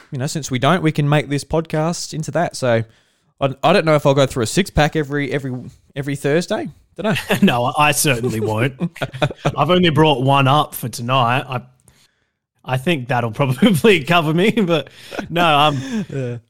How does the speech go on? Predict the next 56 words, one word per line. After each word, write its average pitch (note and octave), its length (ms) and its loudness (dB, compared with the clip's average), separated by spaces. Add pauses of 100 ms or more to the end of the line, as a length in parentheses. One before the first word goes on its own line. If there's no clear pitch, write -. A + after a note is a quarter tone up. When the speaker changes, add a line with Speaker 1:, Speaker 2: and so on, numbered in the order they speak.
(140)
Speaker 2:
shower B3 300 2
beers G3 440 0
were, D3+ 360 -2
like, B2+ 480 -6
back D3 220 -2
in C3+ 80 -4
the B2 80 -4
days B2 280 -4
when A#2 140 -8
we A#2 100 -8
used A#2 220 -10
to B2 40 -12
go G#2+ 220 -8
out G#2+ 220 -8
and A2+ 100 -12
stuff, - 520 -10
that A#2+ 140 -6
was B2 140 -8
always, A#2 340 -6
like, G#2+ 300 -8
you'd A2+ 140 -8
get B2 160 -8
home A#2 240 -6
from A2+ 160 -10
work. A#2 260 -6
If A#2 80 -8
you A2+ 80 -8
finished C3 320 -4
late, B2 380 -4
you'd B2 100 -8
just B2+ 220 -8
jump A#2+ 200 0
straight C#3 280 0
in C#3 80 0
the C3 80 2
shower, B2+ 360 2
crack C3+ 360 0
a C3 40 2
beer, C3 360 0
be B2 120 -2
sinking B2+ 380 -2
a A#2+ 60 -4
beer A#2+ 240 -4
while A#2+ 160 -2
you're A#2+ 80 -2
having A#2+ 220 -4
a - 20 -8
shower, B2 300 -4
get B2 120 -6
yourself B2+ 320 -6
clean, B2 360 -6
do A#2+ 100 -6
a A2+ 60 -8
go B2 200 -6
out B2 180 -4
afterwards. B2 760 -8